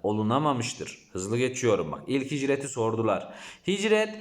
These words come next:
Mekke'den Medine'ye göçtür. Mekke'den göç edenlere muhacir, Medine'de karşılayanlara ise ensar denilmektedir arkadaşlar. Unutmayalım. Hicret İslam devletinin temellerinin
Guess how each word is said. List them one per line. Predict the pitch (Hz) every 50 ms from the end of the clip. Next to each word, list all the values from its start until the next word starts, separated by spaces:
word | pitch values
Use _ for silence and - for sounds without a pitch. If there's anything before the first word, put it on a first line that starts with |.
| - - -
Mekke'den | 101 117 156 202 202 - - 175 160 156 156 156 156 151
Medine'ye | 131 127 131 131 147 151 151 143 139 135 143 147
göçtür. | 143 127 127 123 120 123 - - 78 - - - - - - -
Mekke'den | 117 160 202 214 214 - 180 156 151 135 123 113
göç | 123 139 139 165
edenlere | 175 156 156 143 139 131 120 107 98
muhacir, | 92 92 90 92 98 95 92 98 123 151 190 202 196 185 90 - 85
Medine'de | 92 117 131 131 147 143 135 120 107 92 - 82
karşılayanlara | - 120 123 131 135 - - 123 120 107 98 95 90 90 87 85 85 85
ise | 85 85 - - 170 180 185 185 185 - - - -
ensar | - 110 113 110 107 - - 123 123 135 147 143 135 120 113
denilmektedir | 107 101 95 95 92 90 90 87 85 87 - 87 82 85
arkadaşlar. | 80 80 80 - - 78 78 76 - - - 67 - - - - - - - -
Unutmayalım. | 120 127 135 135 135 - 117 104 92 82 78 73 - - - - - - -
Hicret | 123 123 120 113 131 170 185 180
İslam | 131 - - - 135 165 185 175
devletinin | 170 156 151 147 139 147 147 143 151 156 147
temellerinin | - - 127 123 127 123 123 120 120 117 117 117 139 156 160